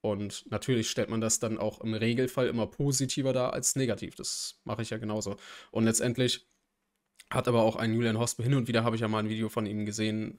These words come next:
auch immer auf Risiken hingewiesen, von wegen, äh, "Ja, jetzt kann's auch mal nach unten gehen."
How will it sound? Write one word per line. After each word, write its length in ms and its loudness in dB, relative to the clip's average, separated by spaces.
auch 240 0
immer 200 0
auf 220 -2
Risiken 600 -4
hingewiesen, 480 -2
von 380 -6
wegen, 260 -4
äh, 180 -6
"Ja, 140 -2
jetzt 180 -4
kann's 200 -2
auch 40 -2
mal 80 -2
nach 120 -2
unten 260 -2
gehen." 300 -2